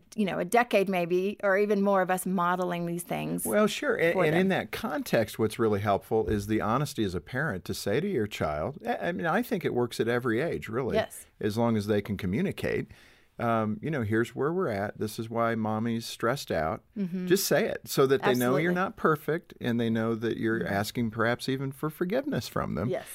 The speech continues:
Speaker 2: That mommy hasn't been patient, and, you know, uh,
Speaker 1: Yeah.
Speaker 2: those are good things to remember. And I think that really does model for your children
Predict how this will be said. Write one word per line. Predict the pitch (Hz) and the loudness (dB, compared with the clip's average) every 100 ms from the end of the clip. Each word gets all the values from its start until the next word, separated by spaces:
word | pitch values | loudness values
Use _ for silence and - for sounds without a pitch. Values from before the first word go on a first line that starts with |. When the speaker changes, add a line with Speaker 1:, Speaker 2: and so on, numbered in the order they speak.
| - - | -16 -4
Speaker 2:
That | 117 | -2
mommy | 110 110 131 | 0 0 0
hasn't | 127 131 147 151 | -2 -2 -4 -6
been | 170 | -6
patient, | 147 - - - 117 - | -2 -2 -2 -4 -6 -6
and, | 120 113 107 - - - _ | -6 -4 -6 -8 -20 -20 _
you | 139 | -2
know, | 98 92 - 131 | 0 -2 -4 0
uh, | 131 | 2
Speaker 1:
Yeah. | 180 | 4
Speaker 2:
those | 254 262 | 2 0
are | |
good | 151 127 147 | 2 0 0
things | 139 123 113 | -2 -4 -4
to | - | -4
remember. | 98 95 110 107 | -2 -2 -2 0
And | 98 | 0
I | 110 | -2
think | - 151 - | -2 -4 2
that | 147 185 - _ | 2 2 -6 _
really | - 110 165 160 85 | -6 0 2 2 0
does | 80 78 - - | -2 -4 -6 -6
model | 95 87 80 78 | -4 -2 -4 -6
for | - 104 | -4 -2
your | 87 87 | -2 -2
children | - 85 80 80 | -2 -2 -2 -6